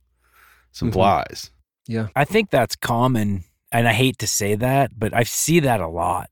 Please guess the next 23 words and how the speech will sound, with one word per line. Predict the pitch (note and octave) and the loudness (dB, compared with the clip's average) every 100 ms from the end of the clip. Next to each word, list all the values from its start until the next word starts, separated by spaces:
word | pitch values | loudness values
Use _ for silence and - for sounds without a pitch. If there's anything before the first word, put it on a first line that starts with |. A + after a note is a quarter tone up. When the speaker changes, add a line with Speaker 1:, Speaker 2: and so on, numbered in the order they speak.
| - | -6
Speaker 3:
I've | G#2+ | -4
seen | - D3 B2 | 0 2 4
Speaker 2:
Sure. | |
Speaker 3:
that | A#2 A2 | 4 2
from | - A2+ G#2+ | -2 -2 0
east | C3 B2 - - - | 0 0 -4 -8 -10
to | - A#2 | -4 0
west. | A2 A2 G2+ - - - - - | 2 2 0 -4 -6 -12 -16 -20
Speaker 2:
Sure. | - A#2 A#2+ | -10 -2 2
Speaker 3:
You | |
know, | B2 G#2+ G2+ | 4 4 2
you, | G2+ A#2+ A2+ | 0 -2 0
you | C3 D3 C#3 | 4 6 6
have | C3+ C3 C3 B2 A#2 - - - _ _ _ - | 4 0 0 -2 -6 -16 -20 -20 _ _ _ -6
to | - | -2
understand | A#2 B2+ A2+ G2+ - A#2+ A2+ A2 G2 F2+ F2+ A2 | 0 0 0 -4 -4 -2 0 0 0 -2 -6 -2
that, | G#2+ F2 - | -2 -2 -4
you | G#2+ | -4
know, | F2 - _ - | -4 -8 _ 0
not | C3 C#3 | 4 6
everybody's | C#3+ C3+ C#3 C3+ | 6 6 4 4
an | C3 | 4
expert, | A#2 - - F#2 | 2 -2 -6 -10